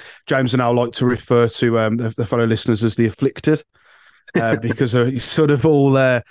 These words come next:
you know, we are all geeks, and it, it was a very much a, um, w-, a welcoming atmosphere. Not that normal events aren't welcoming, but it was very much homely in that sense. It was, you know,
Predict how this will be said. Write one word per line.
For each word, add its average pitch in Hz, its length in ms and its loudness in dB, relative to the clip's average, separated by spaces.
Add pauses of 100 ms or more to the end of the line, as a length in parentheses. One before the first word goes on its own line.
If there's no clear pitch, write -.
(260)
you 127 80 -2
know, 123 60 2
we 135 140 2
are 135 300 2
all 127 160 2
geeks, 139 360 0
and 131 80 2
it, 123 80 -2
it 127 120 -2
was 131 180 0
a 127 40 0
very 143 280 2
much 131 320 0
a, 123 300 2
um, 117 420 -2 (560)
w-, 143 200 0
a 131 40 0
welcoming 131 480 0
atmosphere. 131 580 0
Not 160 220 0
that 139 140 2
normal 131 260 4
events 120 260 0
aren't 123 180 -2
welcoming, 120 400 -2
but 117 220 0
it 120 80 2
was 117 120 -2
very 123 180 2
much 123 300 -2
homely 123 440 2
in 117 80 2
that 120 180 -4
sense. 123 420 -4
It 113 180 -6
was, 120 240 -4 (340)
you 117 80 -2
know, 104 260 -2